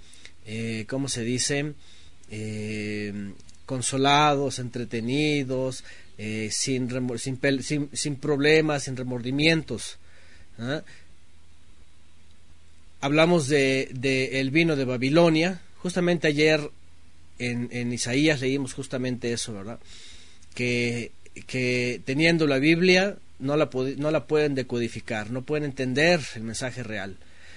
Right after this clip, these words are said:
¿Por qué? Porque están velados su, su entendimiento, y cuando usan la Biblia la usan para sus dogmas, para su doctrina, para finalmente sus concupiscencias, como ahorita lo va a decir Pedro, ¿no?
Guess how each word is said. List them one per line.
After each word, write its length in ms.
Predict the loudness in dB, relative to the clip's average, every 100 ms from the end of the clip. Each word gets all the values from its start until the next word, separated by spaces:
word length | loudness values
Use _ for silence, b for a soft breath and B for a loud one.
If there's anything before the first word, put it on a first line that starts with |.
| B B
¿Por 160 | -2 6
qué? 160 | 6
Porque 260 | 6 0 -2
están 260 | -2 -2 2
velados 540 | 6 6 6 4 2
su, 460 | -2 -4 -6 -4 -2
su 300 | -2 0 -2
entendimiento, 840 | 0 2 4 6 6 6 2 0 B B B B -6
y 380 | 2 6 8 6 2
cuando 300 | -4 -2 0
usan 260 | 0 0 4
la 100 | 6
Biblia 320 | 8 6 6
la 120 | 4 2
usan 360 | 0 -2 -4
para 280 | -2 0 0
sus 380 | -2 -4 -4 0
dogmas, 680 | 0 0 -4 -6 -6 -6 -6
para 220 | -6 -6
su 160 | -8
doctrina, 680 | -10 -8 -2 2 2 0 -4 b b b b -6
para 640 | -2 -2 -2 -2 -6 -10
finalmente 540 | -6 -2 2 2 0 -4
sus 240 | -6 -8
concupiscencias, 840 | -10 -8 -6 -2 0 0 0 -6 -6
como 160 | -6
ahorita 180 | -6 -4
lo 80 | -4
va 80 | -4
a 60 |
decir 400 | -4 -6 -6 -6
Pedro, 320 | -2 0 0 -4
¿no? 180 | -10